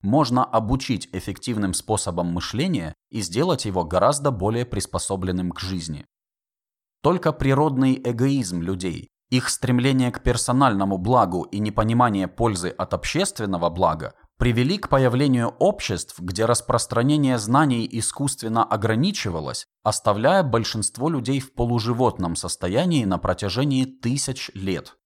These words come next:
Сейчас ситуация в мире изменилась к лучшему лишь незначительно.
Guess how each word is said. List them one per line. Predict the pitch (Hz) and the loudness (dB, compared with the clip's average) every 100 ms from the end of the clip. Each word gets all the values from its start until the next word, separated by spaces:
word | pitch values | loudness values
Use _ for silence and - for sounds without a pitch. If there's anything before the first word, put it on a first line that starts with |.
| _ _ | _ _
Сейчас | - 98 - 143 190 | -6 -6 2 2 2
ситуация | 165 160 156 147 - 143 | -4 0 2 2 0 0
в | |
мире | 127 139 143 - _ | 2 2 2 -2 _
изменилась | 113 98 98 98 95 85 - | -6 -2 0 2 0 -2 -2
к | |
лучшему | 110 - - 156 143 | -2 -2 0 0 2
лишь | 87 110 - - | 0 -2 -4 -6
незначительно. | 101 98 98 98 - 82 - 67 65 | -4 -2 -4 -4 -6 -10 -10 -10 -12